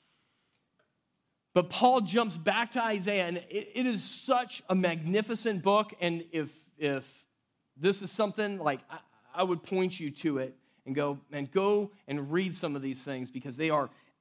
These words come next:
absolutely incredible. Listen to what he says in Isaiah chapter fifty-two, uh, verse six, I think is where I'm starting. Yeah, verse six. "Therefore, my people shall know my name. Therefore, in that day they shall know it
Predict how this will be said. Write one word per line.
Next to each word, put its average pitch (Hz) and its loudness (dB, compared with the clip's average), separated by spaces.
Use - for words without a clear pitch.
absolutely 180 0
incredible. 147 -2
Listen 214 2
to 247 2
what 240 2
he 220 -2
says 165 -2
in 160 -2
Isaiah 156 0
chapter 170 -6
fifty-two, 160 -4
uh, 113 -6
verse 156 -2
six, - -8
I 107 -20
think 123 -20
is 123 -20
where 120 -16
I'm 113 -16
starting. 107 -20
Yeah, 120 -16
verse 143 -4
six. 135 -6
"Therefore, 180 2
my 202 4
people 220 2
shall 196 0
know 185 0
my 185 2
name. 156 -2
Therefore, 202 2
in 220 0
that 226 0
day 196 2
they 185 2
shall 175 -2
know 180 2
it 269 -6